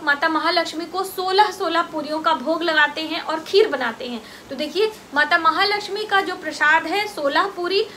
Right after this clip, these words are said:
और एक पात्र में खीर, उसे भर के आपको माता रानी के पास में रख लेना है।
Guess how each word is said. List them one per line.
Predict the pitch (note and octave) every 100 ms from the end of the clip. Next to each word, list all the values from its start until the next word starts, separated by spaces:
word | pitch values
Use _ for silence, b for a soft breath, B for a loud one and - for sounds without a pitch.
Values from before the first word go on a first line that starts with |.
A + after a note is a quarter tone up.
| B -
और | F4 - D#4
एक | F#4 F#4+ -
पात्र | D4 C#4+ D#4+
में | F4
खीर, | - E4 F#4+
उसे | - D#4 - F#4+
भर | C4+ C#4+ D#4
के | F#4
आपको | F4 C4+ C#4 - F4
माता | D#4 C4 C#4
रानी | C4+ C4+ C#4+
के | D#4+
पास | C#4 C#4+ D#4
में | C#4
रख | C#4 D4+
लेना | E4+ E4+ F4
है। | F#4 G#4